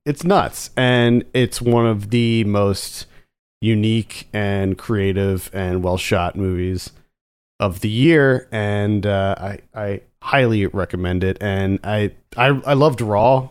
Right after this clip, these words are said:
I really loved Raw. That ended up on my top ten the year that that came out. So she, she's definitely a director that, uh, is, is hitting all the right notes for me. So Titane is definitely one to check out.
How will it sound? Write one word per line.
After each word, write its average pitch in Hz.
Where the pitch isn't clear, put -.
I 104
really 101
loved 98
Raw. 101
That 98
ended 92
up 92
on 98
my 95
top 95
ten 95
the 104
year 104
that 92
that 95
came 123
out. 123
So 92
she, 127
she's 135
definitely 127
a 110
director 104
that, 95
uh, 92
is, 95
is 92
hitting 127
all 101
the 98
right 92
notes 85
for 87
me. 85
So 80
Titane 92
is 78
definitely 87
one 73
to 73
check -
out. -